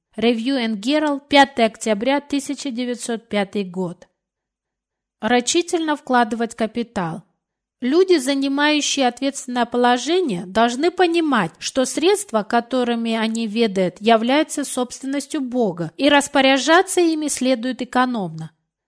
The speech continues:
Когда в казне избыток средств, нет необходимости вкладывать их в строительство новых церковных зданий в тех местах,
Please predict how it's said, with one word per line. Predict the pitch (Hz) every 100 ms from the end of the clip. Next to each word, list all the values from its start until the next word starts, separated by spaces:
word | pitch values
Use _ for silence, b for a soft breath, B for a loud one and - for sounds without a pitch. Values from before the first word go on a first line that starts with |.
| _ _
Когда | 247 247 233 320
в | -
казне | 330 320 285 311 233
избыток | 233 214 269 302 247 247
средств, | - 311 381 - - _
нет | 254 320 370
необходимости | 359 370 370 349 349 285 226 214 - 220
вкладывать | - 240 269 294 302 311 285 285
их | 262
в | -
строительство | - 254 277 294 294 - - 254
новых | 247 277 285 -
церковных | 262 247 277 277 294 277
зданий | 233 262 262 254 247
в |
тех | - 311 -
местах, | 359 349 - 196